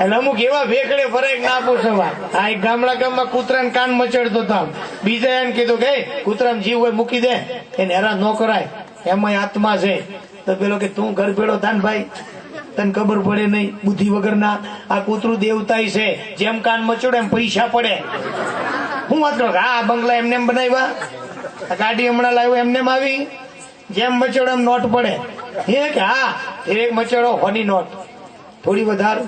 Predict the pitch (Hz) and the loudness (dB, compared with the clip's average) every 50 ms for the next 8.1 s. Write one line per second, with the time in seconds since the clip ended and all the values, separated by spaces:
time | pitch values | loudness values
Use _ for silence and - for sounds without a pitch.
0 | - - - 190 202 202 190 - 214 190 160 - - - - - - - - - | -6 -4 -2 0 0 0 0 0 0 0 0 -2 -6 -12 -18 -18 -18 -20 -20 -10
1 | - - - 262 262 247 233 247 - - - - - - - 202 233 196 233 196 | -4 0 2 2 2 2 0 -2 -4 -8 -10 -12 -14 -4 -2 -2 0 0 0 0
2 | - - - - - - - - - - - - - - - - - - - - | 0 -2 -4 -8 -10 -10 -10 -10 -10 -10 -10 -10 -10 -10 -10 -10 -10 -10 -10 -12
3 | - - - - - 208 277 330 370 370 370 - - 240 247 277 320 359 392 392 | -12 -12 -12 -10 -2 0 0 0 2 2 0 0 2 0 0 2 2 0 0 0
4 | 392 - 262 254 254 240 277 294 285 247 233 233 233 - 277 254 214 214 226 247 | 0 0 0 0 0 0 -2 -2 0 0 0 -2 -2 -2 0 0 0 2 2 2
5 | 247 208 202 208 214 220 208 190 - 175 180 190 196 202 202 202 - 190 185 175 | 2 2 2 0 0 0 0 0 2 0 0 2 0 -2 -2 -2 0 -2 -2 -2
6 | 180 180 180 185 170 - - - - - - - 190 160 160 165 - - - - | -2 -2 -2 -2 -4 -4 -10 -16 -16 -16 -12 -10 -10 -10 -10 -12 -12 -12 -12 -16
7 | - - - - - - 190 190 226 254 247 202 220 - 190 - 214 214 220 - | -18 -18 -18 -14 -8 -2 0 2 2 2 2 0 0 0 2 0 0 0 -2 -6
8 | - - | -8 -10